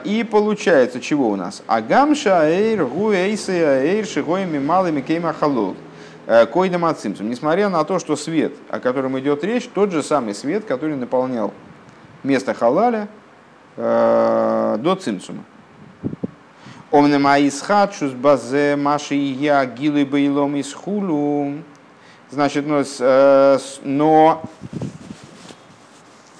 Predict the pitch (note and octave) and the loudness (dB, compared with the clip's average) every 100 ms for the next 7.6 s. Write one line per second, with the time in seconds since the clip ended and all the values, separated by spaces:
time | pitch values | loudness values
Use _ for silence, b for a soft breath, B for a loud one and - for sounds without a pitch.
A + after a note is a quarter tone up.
0 | - D3+ G3 E3+ B2+ C#3 B2+ D3+ D3+ E3 | -4 4 6 6 4 0 2 4 4 4
1 | D#3+ D#3 E3+ G3 F#3+ A#3 C#4 C#4+ B3 - | 2 -4 -4 -4 -2 0 0 -2 -6 -18
2 | - _ - B B B - - - D#3+ | -20 _ -20 B B B -14 -14 2 6
3 | E3+ F3 F3 - - - - - _ - | 8 8 8 2 -10 -20 -20 -20 _ -20
4 | - - - - - - - - - - | -20 -20 -20 -20 -20 -20 -20 -20 -2 2
5 | E3 E3 - A2 - - C3 B2+ A#2 A2+ | 4 4 2 -2 -12 -2 2 2 -2 -8
6 | G#2 G#2+ C#3+ A#2+ B2 A2 G#2+ A2+ C#3 F3 | -10 2 4 6 4 0 -2 -2 -2 -2
7 | C#3 - D#3 C#3+ A2 F#2 | -2 -2 -2 -2 -8 -8